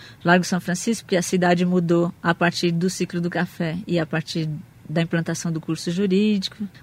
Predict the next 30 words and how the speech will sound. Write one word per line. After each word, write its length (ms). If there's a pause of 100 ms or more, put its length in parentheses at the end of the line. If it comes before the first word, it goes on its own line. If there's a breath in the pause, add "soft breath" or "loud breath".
um 60
dos 200
primeiros 380
do 80
Brasil, 420
junto 220
com 100
Olinda. 560 (440 loud breath)
Depois 300
fazemos, 520 (180)
é, 640
Rua 180
São 200
Bento, 720 (340 soft breath)
Banco, 260
Espaço 380
Cultural 280
Banco 240
do 80
Brasil. 800 (300 loud breath)
Depe-, 300
eu 100
dependo 380
do 140
horário 340
que 60
a 40
pessoa 260
tem 140
disponível. 680